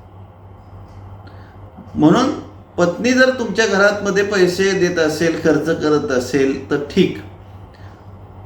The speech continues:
परंतु ती देत नाही म्हणून तिचा छळ करणं हा आर्थिक छळ बनतो आणि प्रॉपर चारशे अठ्ठ्याण्णव अ वगैरे अट्रॅक्ट होतो,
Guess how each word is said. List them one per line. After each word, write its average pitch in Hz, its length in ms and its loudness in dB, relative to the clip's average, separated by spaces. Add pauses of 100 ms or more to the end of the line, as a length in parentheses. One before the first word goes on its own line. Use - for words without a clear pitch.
(220)
परंतु 220 360 2
ती 247 140 2
देत 233 480 4
नाही 226 200 2
म्हणून 214 280 -2
तिचा 202 320 0
छळ 175 160 6
करणं 127 440 2 (460)
हा 160 340 2 (200)
आर्थिक 139 540 -2
छळ 131 300 0
बनतो 113 520 -2 (220)
आणि 165 200 0
प्रॉपर 156 760 0
चारशे 147 360 0
अठ्ठ्याण्णव 117 480 -2
अ 117 560 -4
वगैरे 113 280 -2
अट्रॅक्ट 117 640 -4
होतो, 180 320 0